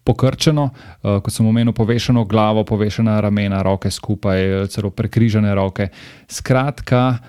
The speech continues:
eh, v tej pokrčeni pozi, ehm, se sprošča hormon kortizol, eh, kot sem omenil, stresni hormon.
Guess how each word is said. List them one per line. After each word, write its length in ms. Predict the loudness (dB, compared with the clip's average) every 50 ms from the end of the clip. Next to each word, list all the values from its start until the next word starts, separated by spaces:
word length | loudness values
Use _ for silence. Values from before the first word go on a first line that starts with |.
| -20 -20 -20 -20 _ -6
eh, 40 | -2
v 340 | 0 0 0 0 0 0 0
tej 260 | 0 -2 -2 -4 -6 -10 _ _
pokrčeni 640 | -4 -4 -2 -2 -4 -6 -2 -2 0 0 2 0 0 -2 -6 -10 _
pozi, 500 | 0 0 2 2 2 2 2 0 0 -2 -6 -10 -10
ehm, 560 | -6 -2 -2 0 0 0 0 0 0 -2 -4 -8
se 320 | -12 -8 -4 -2 -2 -2 -2
sprošča 960 | -4 -6 -6 -4 -4 -4 -6 -8 -8 -6 -4 -4 -2 -2 -4 -6 -6 -8 -12 -16 -14 -8
hormon 440 | -6 -4 -2 0 0 0 0 -2 -2 -6 -12 -20 -20 _ _ -4 -4
kortizol, 540 | -4 -2 -2 -2 -2 0 0 0 0 -2
eh, 40 | -4 -4 -8 -14 -16 -12 -6 -4 -2 -2 0 -2 -4
kot 80 | -6 -4
sem 120 | -2 0
omenil, 220 | 0 0 0 -2 -2
stresni 400 | -2 -4 -4 -4 -2 -2 -2 -2
hormon. 440 | 0 0 0 2 2 2 0 0 -2